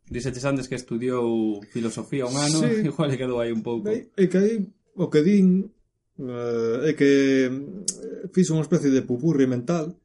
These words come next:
Speaker 2: de influencias do que eu le-, do que tipo leu e estudiou na universidade sobre filosofía clásica, metafísica, Platón e, e teoría del conocimiento, etcétera, ¿no?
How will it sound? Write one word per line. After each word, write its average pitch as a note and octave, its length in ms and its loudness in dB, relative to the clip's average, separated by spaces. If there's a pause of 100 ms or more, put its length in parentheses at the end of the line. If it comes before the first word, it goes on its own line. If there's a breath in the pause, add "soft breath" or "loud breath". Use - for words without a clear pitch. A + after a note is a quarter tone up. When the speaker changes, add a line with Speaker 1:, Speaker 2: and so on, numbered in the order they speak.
(160)
Speaker 2:
de A2+ 80 -8
influencias A2+ 480 -2
do G#2+ 160 -4
que A2+ 80 -2
eu G#2 80 0
le-, A#2+ 480 -2
do A2+ 80 -8
que A2+ 80 -4
tipo A2 320 -4
leu G2+ 400 -2 (240)
e A2 160 -10
estudiou G2 640 -4
na F2+ 400 -10
universidade B2+ 880 -4 (720)
sobre F#2 1120 -6 (600)
filosofía G2 680 -6
clásica, C3 520 -6
metafísica, A#2 840 -4
Platón A#2+ 760 -2
e, F#2 800 -6
e G#2+ 80 -20
teoría G2+ 280 -6
del F#2 80 -8
conocimiento, A2 560 -10
etcétera, B2+ 400 -8 (720)
¿no? - 160 -10